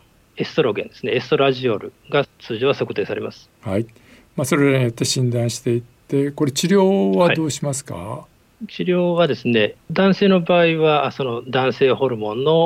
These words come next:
Speaker 1: お、補充ですね。これは月一回の注射、デポ製剤の注射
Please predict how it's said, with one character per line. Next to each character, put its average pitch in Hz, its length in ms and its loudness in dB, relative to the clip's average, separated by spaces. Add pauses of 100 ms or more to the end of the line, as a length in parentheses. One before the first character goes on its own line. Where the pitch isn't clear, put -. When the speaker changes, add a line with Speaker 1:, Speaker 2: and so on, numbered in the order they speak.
Speaker 1:
お、 104 400 -2
補 123 140 -2
充 101 400 -2
で - 120 -10
す - 140 -10
ね。 113 180 4
こ - 120 -4
れ 107 80 4
は 104 300 2 (100)
月 143 320 0
一 123 100 -4
回 170 160 2
の 123 120 0
注 127 240 -2
射、 - 420 -2
デ 147 100 2
ポ 143 140 0
製 156 240 2
剤 113 220 0
の 127 100 -2
注 123 240 -6
射 110 260 -4